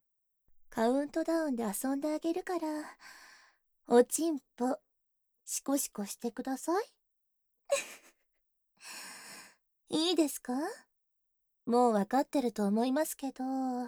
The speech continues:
カウントに合わせて、おちんぽを射精に追い込んで、お預けで寸止めして、同時に私に告白してくださいね。「ゆりかさん、大好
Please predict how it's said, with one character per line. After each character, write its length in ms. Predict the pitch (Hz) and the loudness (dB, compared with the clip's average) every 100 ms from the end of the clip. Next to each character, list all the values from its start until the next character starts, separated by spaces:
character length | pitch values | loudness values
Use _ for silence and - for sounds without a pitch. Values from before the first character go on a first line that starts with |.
| - _ - - - - _ _ | -12 _ -20 -20 -20 -20 _ _
カ 200 | 247 233 | 8 8
ウ 180 | 262 294 | 8 4
ン 40 | |
ト 120 | 320 | 4
に 180 | 311 311 | 4 4
合 120 | 285 | 6
わ 100 | 302 | 6
せ 160 | 339 339 | 4 -2
て、 240 | - 226 _ _ _ _ _ | -6 -12 _ _ _ _ _
お 140 | 226 | 2
ち 200 | 233 294 311 | 2 0 0
ん 60 | |
ぽ 200 | 269 220 | -2 -6
を 60 | 202 | -6
射 240 | - 208 | -6 -6
精 320 | 202 - 285 | -6 -4 -4
に 160 | 269 247 | -2 0
追 140 | 233 | 2
い 100 | 311 - | 0 -2
込 180 | 381 381 | -10 -8
ん 160 | 339 | -10
で、 80 | 311 349 339 330 330 330 - - - - - _ _ _ | -12 -10 -6 -4 -4 -6 -20 -20 -20 -20 -20 _ _ _
お 180 | 254 269 | 4 8
預 280 | 320 330 339 | 8 6 -2
け 180 | 339 320 | 0 0
で 140 | 302 | 0
寸 380 | - - 285 349 | -2 0 0 0
止 120 | 381 | -2
め 180 | 359 359 | -4 -6
し 160 | - - | -8 -6
て、 180 | 311 - _ _ _ _ _ _ _ | -8 -8 _ _ _ _ _ _ _
同 240 | 190 220 | 2 4
時 140 | 262 285 | 2 -4
に 140 | 277 | -2
私 360 | 220 262 - 277 | -4 -4 -4 -2
に 120 | 262 | -2
告 240 | 233 - | -4 0
白 200 | 269 277 | 0 0
し 80 | 269 | -6
て 140 | - | -6
く 100 | 285 | -6
だ 100 | 302 | -4
さ 160 | 277 294 | -4 -4
い 80 | 233 | -6
ね。 240 | 208 269 427 _ _ _ _ _ _ _ _ _ _ - | -6 -8 -10 _ _ _ _ _ _ _ _ _ _ 2
「ゆ 160 | 294 | 6
り 120 | 320 294 | 6 4
か 160 | 262 | -2
さ 300 | - 285 302 | -2 0 0
ん、 80 | 269 _ _ _ _ _ - | 0 _ _ _ _ _ 4
大 260 | 330 339 | 8 8
好 80 | 330 | 6